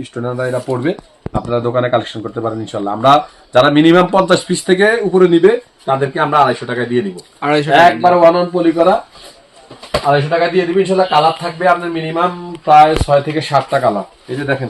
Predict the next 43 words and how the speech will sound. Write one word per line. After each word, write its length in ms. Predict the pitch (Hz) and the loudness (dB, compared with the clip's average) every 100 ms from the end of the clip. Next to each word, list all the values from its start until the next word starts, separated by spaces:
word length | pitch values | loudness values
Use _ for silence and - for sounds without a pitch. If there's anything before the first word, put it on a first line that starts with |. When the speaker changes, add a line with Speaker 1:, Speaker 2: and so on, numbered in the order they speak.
| 147 | -8
Speaker 1:
কত 100 | 151 160 | -6 -6
সুন্দর 200 | 160 156 156 | -6 -6 -6
একটা 120 | 156 139 | -4 -4
মা-, 260 | 135 131 123 - | -4 -4 -10 -4
কালার, 240 | 127 143 127 | 0 0 -2
ব্ল্যাক, 240 | 117 123 117 104 | 2 2 2 -6
জেড 160 | 127 139 120 | -6 -4 -4
ব্ল্যাক, 200 | 104 - - _ _ - | -6 -6 -20 _ _ -8
একবার 200 | 127 151 - | 0 0 2
পিওর 200 | 175 170 | 4 4
ব্ল্যাক। 180 | 135 98 - _ _ _ _ 143 127 | 2 -2 -6 _ _ _ _ -12 -8
Speaker 2:
জি। 80 | 131 | -2
Speaker 1:
এরকম 220 | 160 175 170 | 0 0 2
ব্ল্যাক 200 | 160 175 175 | 4 2 4
কালেকশন 340 | 190 190 196 190 | 2 2 0 2
আপনারা 220 | 175 175 175 | 2 -2 0
দোকানে 220 | 185 180 175 | 0 2 0
গেলে 120 | 180 170 | 0 0
অন্তত 180 | 156 160 156 | 0 0 0
এক 60 | 147 | 0
হাজার 160 | 151 151 | -2 -4
থেকে 120 | 175 185 | -2 0
আটশো 180 | 160 - 147 | 0 -2 -6
টাকার 180 | 151 151 | -4 -6
নিচে 120 | 143 139 | -6 -4
পাবেন 180 | 120 123 | -4 -4
না 60 | 127 | -4
যারা 120 | 127 127 | -4 -6
খুচরা 260 | 123 - 123 | -8 -10 -8
কিনবেন। 260 | 135 143 196 _ _ _ _ _ | -8 -8 -10 _ _ _ _ _
আর 160 | 117 113 104 | -6 -6 -4
দোকানদারকে 440 | 135 170 170 165 180 180 170 | -4 -2 -2 -4 -6 -6 -6
বলতেছি, 280 | 170 160 156 165 | -8 -6 -8 -4
যারা 200 | 151 165 175 175 _ _ _ 131 | 0 4 2 2 _ _ _ -14
আপনারা 220 | 131 143 156 | -6 -2 -2
ইনশাল্লাহ 360 | 156 160 156 160 160 - - - | -2 -4 -2 -2 -4 -8 -14 -16
কা-, 160 | 143 - 147 | -14 -12 -10
ই 40 | 156 | -6
করবেন, 180 | 160 175 | -4 -4
এটা 120 | 165 151 139 139 | -4 -2 -2 -4
রেশিও 220 | 131 165 | -4 -8
হিসেবে 220 | 147 165 175 | -8 -8 -6
নেবেন, 200 | 175 | -4